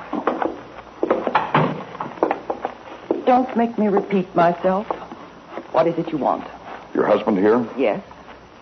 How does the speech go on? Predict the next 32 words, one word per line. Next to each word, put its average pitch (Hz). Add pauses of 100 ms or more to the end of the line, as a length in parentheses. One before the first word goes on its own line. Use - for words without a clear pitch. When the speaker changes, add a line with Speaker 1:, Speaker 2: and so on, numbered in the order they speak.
(140)
Speaker 2:
Why 117
don't 131
we 98
all 95
just 135
Speaker 1:
Because 160
I 151
won't 147 (120)
permit 151
it, 175 (220)
that's -
why. 175 (1300)
Speaker 2:
All 55
right. 87 (1300)
Missus 117
Lloyd, 139
how 160
do 147
you 139
and 127
your 110
husband 76
get 76
along? 78 (320)
Speaker 1:
Like 117
Paolo 139
and 170
Francesca, 170 (180)
you 214
know. 160 (1200)
Of 151
course 151